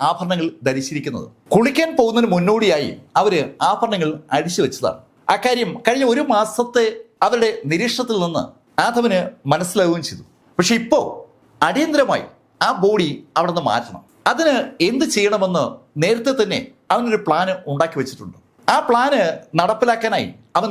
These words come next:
നോക്കി വെച്ചിരിക്കുന്നത് തൊട്ടു പുറകിലുള്ള പുരയിടത്തിലെ കിണറാണ്. പക്ഷെ ആ കിണറുള്ള പുരയിടം ലേശം താഴ്ചയിലുള്ളതാണ്. ഈ മനോരമയുടെ പുരയിടം കുറച്ച് മുകളിലാണ്. അവൻ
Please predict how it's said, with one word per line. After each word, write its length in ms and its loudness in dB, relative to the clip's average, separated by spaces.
നോക്കി 240 0
വെച്ചിരിക്കുന്നത് 520 -2
തൊട്ടു 320 2
പുറകിലുള്ള 540 2
പുരയിടത്തിലെ 520 2
കിണറാണ്. 440 -2
പക്ഷെ 180 2
ആ 120 -2
കിണറുള്ള 460 2
പുരയിടം 340 0
ലേശം 300 2
താഴ്ചയിലുള്ളതാണ്. 800 0
ഈ 80 4
മനോരമയുടെ 460 2
പുരയിടം 300 2
കുറച്ച് 280 -2
മുകളിലാണ്. 420 0
അവൻ 140 0